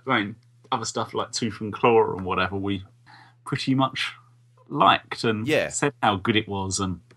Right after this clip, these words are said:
Speaker 1: use of the, minimal use of the
Speaker 2: Of the werewolf and everything.
Speaker 1: Yeah.
Speaker 2: Yeah.
Speaker 1: Really
Speaker 2: Yeah.
Speaker 1: worked and that. So I don't know. I just don't know.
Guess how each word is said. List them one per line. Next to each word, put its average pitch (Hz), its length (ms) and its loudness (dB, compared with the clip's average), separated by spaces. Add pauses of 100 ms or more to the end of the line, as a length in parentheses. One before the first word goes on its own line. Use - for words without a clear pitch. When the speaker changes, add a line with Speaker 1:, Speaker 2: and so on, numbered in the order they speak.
(300)
Speaker 1:
use 117 420 4
of 95 160 0
the, 98 260 2 (400)
minimal 131 500 6
use 110 380 4
of 92 160 -2
the 95 240 0 (480)
Speaker 2:
Of 98 80 -10
the 95 60 -12
werewolf 95 440 -2
and 80 60 -10
everything. 69 440 -16
Speaker 1:
Yeah. 113 260 6
Speaker 2:
Yeah. 82 260 -2 (200)
Speaker 1:
Really 117 260 4
Speaker 2:
Yeah. 120 40 6
Speaker 1:
worked - 480 2
and 95 160 -2
that. 82 160 0 (440)
So - 180 6
I - 100 8
don't 165 220 6
know. 135 260 6
I - 60 -2
just 123 220 -6
don't 170 160 4
know. 127 300 0